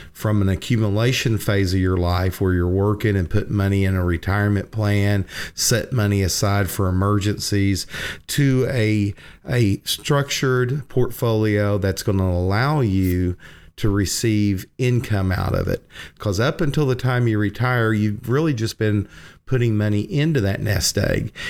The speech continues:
And so we wanna, on today's show, talk about when you know it's right. When is it right to actually, in your heart, to, you know, use that time <laughs> card or punch out or, or just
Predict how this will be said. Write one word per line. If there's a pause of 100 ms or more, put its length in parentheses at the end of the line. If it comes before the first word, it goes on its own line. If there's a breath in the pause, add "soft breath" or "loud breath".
(140 loud breath)
And
so (460 loud breath)
we
wanna,
on
today's
show,
talk
about
when
you
know
it's
right.
When
is
it
right
to
actually, (360 loud breath)
in
your
heart,
to, (500 loud breath)
you
know,
use
that
time
<laughs>
card
or
punch
out
or, (260 loud breath)
or
just